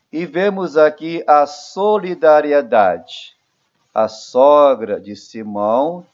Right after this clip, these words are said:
estava doente, na cama, com febre, e eles contaram a Jesus. Porque eu creio que eles perceberam que Jesus é a grande no-,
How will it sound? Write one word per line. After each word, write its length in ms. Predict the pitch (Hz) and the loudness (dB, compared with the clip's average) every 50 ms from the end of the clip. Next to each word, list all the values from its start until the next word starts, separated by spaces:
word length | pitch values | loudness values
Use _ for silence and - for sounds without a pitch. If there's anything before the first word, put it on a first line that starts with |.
| _ _ _ _ | _ _ _ _
estava 840 | - 127 127 123 - - - _ - 117 113 117 120 120 - 120 123 | -12 -10 -10 -10 -12 -14 -14 _ -2 0 2 4 2 2 0 -2 -6
doente, 920 | 120 117 131 127 123 117 120 120 127 127 127 123 120 - - - 87 78 _ _ _ | -6 -4 -6 -6 -4 -2 -2 -2 -2 -2 -4 -4 -6 -10 -14 -20 -20 -20 _ _ _
na 160 | - 95 87 | -16 -16 -16
cama, 800 | - _ _ - 117 117 123 127 131 127 123 113 98 87 80 - _ _ _ | -18 _ _ -6 -4 0 2 2 2 0 0 -4 -8 -12 -16 -20 _ _ _
com 180 | - 113 117 110 | -8 -8 -8 -8
febre, 880 | - _ _ _ - 98 95 92 92 92 92 107 139 165 190 202 190 180 _ _ _ _ _ _ _ _ | -12 _ _ _ -6 -4 -4 -4 -4 -6 -8 -8 -10 -10 -10 -12 -14 -18 _ _ _ _ _ _ _ _
e 180 | - 135 143 156 | -8 -6 -4 -2
eles 340 | 175 196 196 208 196 - - | -2 -2 -2 -4 -8 -10 -12
contaram 1000 | - - 175 165 156 143 123 - - 151 143 165 185 190 185 175 160 143 135 - | -6 -2 -2 -2 -2 -2 -6 -4 0 2 4 4 4 4 2 2 0 -2 -4 -2
a 160 | 113 117 117 107 | -2 -2 -2 -2
Jesus. 840 | - - 104 104 98 90 - 90 85 82 85 _ _ _ _ _ _ _ _ _ _ _ _ _ _ _ _ _ _ _ | -4 -8 -10 -10 -12 -12 -16 -20 -20 -20 -20 _ _ _ _ _ _ _ _ _ _ _ _ _ _ _ _ _ _ _
Porque 880 | - 175 196 185 185 - _ 165 170 180 196 202 202 202 175 170 165 - _ _ | -4 -4 -4 -4 -4 -8 _ -6 -4 -2 0 0 0 -2 -4 -6 -10 -12 _ _
eu 200 | 135 139 139 131 | -2 -2 -2 -2
creio 400 | 127 131 - 139 147 165 180 175 | -4 -8 -6 -4 -2 -2 -2 -4
que 80 | - 147 | -6 -6
eles 220 | 147 135 127 - | -8 -8 -8 -10
perceberam 1200 | - _ 131 127 123 123 - - 113 101 98 90 85 92 101 107 117 131 147 156 175 180 185 175 _ _ _ _ _ _ _ _ | -12 _ -8 -8 -8 -10 -12 -14 -12 -12 -12 -12 -10 -8 -6 -4 -2 -2 -2 -2 -2 -4 -6 -12 _ _ _ _ _ _ _ _
que 200 | - 143 160 160 | -6 -6 -4 -4
Jesus 1000 | 135 135 143 139 127 120 104 98 107 135 156 175 190 196 190 180 - - - _ - | -4 -4 -2 -2 -2 -4 -6 -10 -10 -8 -6 -6 -6 -8 -8 -10 -14 -18 -20 _ -4
é 400 | 135 131 139 147 156 160 160 - - | 0 2 4 4 4 4 2 2 2
a 180 | 131 131 127 | 4 4 4
grande 640 | 120 107 110 127 151 185 208 226 220 214 180 160 165 | 2 -2 -6 -6 -6 -4 -4 -4 -6 -6 -8 -8 -10
no-, 340 | 156 147 139 147 143 127 123 | -8 -6 -6 -6 -6 -8 -10